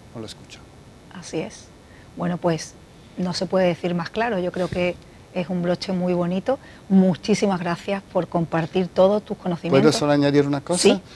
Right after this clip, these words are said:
Speaker 1: Porque como eso hemos hablado hasta ahora de la función interna, claro, hemos hablado de clínica médico-estética.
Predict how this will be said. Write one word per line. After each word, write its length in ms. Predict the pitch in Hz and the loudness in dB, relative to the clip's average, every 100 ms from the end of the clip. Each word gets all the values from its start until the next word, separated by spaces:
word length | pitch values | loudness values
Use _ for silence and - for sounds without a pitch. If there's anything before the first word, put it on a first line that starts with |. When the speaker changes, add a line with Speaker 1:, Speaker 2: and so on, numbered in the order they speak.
| - - | -20 -4
Speaker 1:
Porque 400 | 120 113 - 107 | 2 2 0 -6
como 280 | - 110 135 | -6 -4 -2
eso 280 | 147 147 151 | -2 -2 -2
hemos 140 | 127 | 0
hablado 300 | 131 127 110 90 | 2 2 2 0
hasta 180 | - 98 | -2 2
ahora 280 | 117 107 | 4 4
de 100 | 92 | 0
la 100 | 87 | -2
función 440 | 87 107 98 120 123 | -6 -10 -10 -6 -4
interna, 340 | 127 185 202 - | -4 -4 -6 -4
claro, 320 | 120 110 85 107 | 0 0 0 -6
hemos 280 | 101 95 | -8 -6
hablado 300 | 98 98 147 | -2 0 2
de 100 | 160 | 0
clínica 540 | - 113 110 127 139 - | -2 -6 -6 -6 -8 -8
médico-estética. 960 | 110 101 98 - - - 85 - - | -4 -4 -4 -8 -10 -8 -10 -10 -18